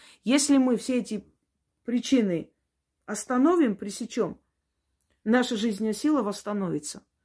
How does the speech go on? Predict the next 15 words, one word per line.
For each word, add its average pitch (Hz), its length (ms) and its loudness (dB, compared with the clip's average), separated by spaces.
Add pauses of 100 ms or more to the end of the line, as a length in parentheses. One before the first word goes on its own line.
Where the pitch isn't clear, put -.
(540)
И 202 140 0
мы 302 320 4
начнем 247 420 -2
жить 233 440 -6 (400)
более 202 360 2
достойной 196 580 -2
жизнью. 165 420 -4
Итак, 226 500 -2 (460)
перечислю, 196 680 -4
э, 180 320 -4
перечислю 196 540 -6
вам 165 200 -4
еще 175 200 -6
раз 175 160 -6
причины. - 500 -12